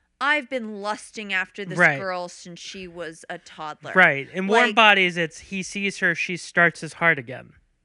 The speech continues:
Speaker 1: Yes, and he's, so he's intrigued because, like, what is it about this girl that's making me literally come to life?
Speaker 2: Right.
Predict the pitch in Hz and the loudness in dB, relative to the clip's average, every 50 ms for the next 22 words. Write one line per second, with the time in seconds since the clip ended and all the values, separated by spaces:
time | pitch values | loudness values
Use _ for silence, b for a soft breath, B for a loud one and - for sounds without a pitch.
0 | _ _ - 214 240 240 175 - - - - - - - 220 226 247 254 262 247 | _ _ -14 -8 -4 -4 -4 -4 -6 -14 -20 -12 -8 -6 -6 -6 -6 -8 -10 -12
1 | 233 - - 254 233 233 240 240 240 220 220 208 196 - - 262 233 202 214 214 | -12 -6 -4 -4 -4 -4 -8 -12 -12 -12 -14 -14 -14 -10 -10 -10 -10 -10 -14 -18
2 | 196 247 208 196 - 190 185 180 185 175 165 185 190 185 196 196 185 190 180 175 | -16 -14 -14 -14 -12 -12 -12 -12 -14 -14 -10 -10 -8 -8 -8 -10 -12 -14 -12 -10
3 | 180 175 175 - 180 - - - 180 170 160 165 160 - _ 170 165 160 - 185 | -10 -10 -10 -12 -16 -20 -16 -14 -14 -12 -12 -14 -16 -16 _ -18 -18 -18 -16 -18
4 | 165 165 165 160 156 151 156 165 165 165 160 156 160 151 - - 170 156 156 151 | -18 -18 -18 -20 -20 -18 -18 -18 -16 -16 -16 -18 -18 -20 -20 -20 -20 -20 -20 -20
5 | - - 147 147 143 98 80 - - _ _ _ _ _ - 147 143 143 123 123 | -20 -20 -20 -20 -18 -18 -18 -20 -20 _ _ _ _ _ -16 -10 -8 -8 -8 -8